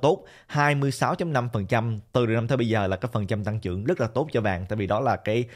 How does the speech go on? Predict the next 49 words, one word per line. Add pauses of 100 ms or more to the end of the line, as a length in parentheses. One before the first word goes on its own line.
(300)
tài
sản
có
vốn
hóa
lớn
nhất
trên
thế
giới
các
bạn.
Nếu
chúng
ta
chỉ
tính
riêng
một
tài
sản (280)
thì
Bitcoin
là
cái
tài
sản
vốn
hóa
nhỏ
hơn,
cho
nên
sẽ
có
cái
sự
di
chuyển
nhanh
hơn
các
bạn.
Nhưng
mà
chúng
ta
chỉ
tính